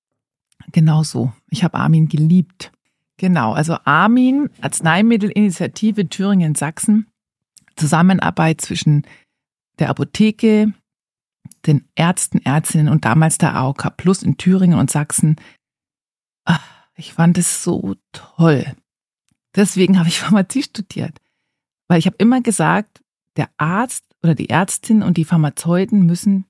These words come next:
zusammenarbeiten. Wir haben es aber anders gelernt an der Uni.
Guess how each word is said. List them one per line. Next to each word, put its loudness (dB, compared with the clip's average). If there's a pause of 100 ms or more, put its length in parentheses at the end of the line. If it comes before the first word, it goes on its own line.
(140)
zusammenarbeiten. 0 (680)
Wir -4
haben 4
es 0
aber -6
anders 2
gelernt 2
an 2
der -2
Uni. 0